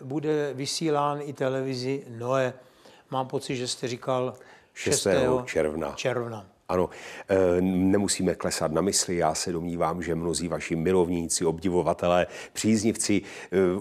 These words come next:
Speaker 2: počítají s tím, že pak, když to okolnosti dovolí, že zcela jistě ještě oslavíte to třicáté výročí. Co tedy připravujete pro budoucí časy, když bude možno vystupovat a hrát?
Speaker 1: Ano.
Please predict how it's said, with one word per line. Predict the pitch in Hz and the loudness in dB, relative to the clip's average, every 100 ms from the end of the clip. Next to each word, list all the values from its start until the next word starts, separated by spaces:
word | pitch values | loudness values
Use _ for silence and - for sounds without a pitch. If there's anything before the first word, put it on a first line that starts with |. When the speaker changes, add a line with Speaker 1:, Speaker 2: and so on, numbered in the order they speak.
| - | -2
Speaker 2:
počítají | - 160 123 92 82 | 0 0 0 -2 -2
s | - | -4
tím, | - 85 92 | -4 -6 -4
že | 85 | -6
pak, | - 76 | -4 -4
když | 87 85 | -2 -6
to | - 92 | -2 0
okolnosti | - - 98 92 - - 73 76 | 0 0 0 0 -6 -8 -8 -4
dovolí, | 80 101 104 104 101 110 107 - - | 2 4 6 4 2 -2 -4 -12 -4
že | 90 | -2
zcela | - - 90 | 0 -2 0
jistě | 92 92 - 95 | 0 -2 0 0
ještě | - 104 | 0 -4
oslavíte | - 101 107 85 80 71 | -2 -4 -2 -2 -4 -4
to | 67 | -6
třicáté | 76 85 76 76 80 | -6 -6 -2 -2 -2
výročí. | 80 85 85 - 85 - - | -2 -2 -2 -4 -8 -10 -4
Co | - 135 | 0 0
tedy | - 143 135 | 2 4 4
připravujete | - - 101 107 110 95 71 - 71 | 0 -6 -4 0 2 2 0 -2 -4
pro | 85 78 | -2 -2
budoucí | 90 113 107 101 | 0 0 -2 -6
časy, | - 95 - 143 - - - | -4 0 2 0 -4 -18 -16
když | - - 151 135 | -14 -2 0 0
bude | 113 104 | 0 0
možno | 85 82 | 0 -4
vystupovat | 71 - - - 71 | -6 -8 -8 -6 -4
a | 67 | -4
hrát? | 69 69 | -2 -4
Speaker 1:
Ano. | 139 | -4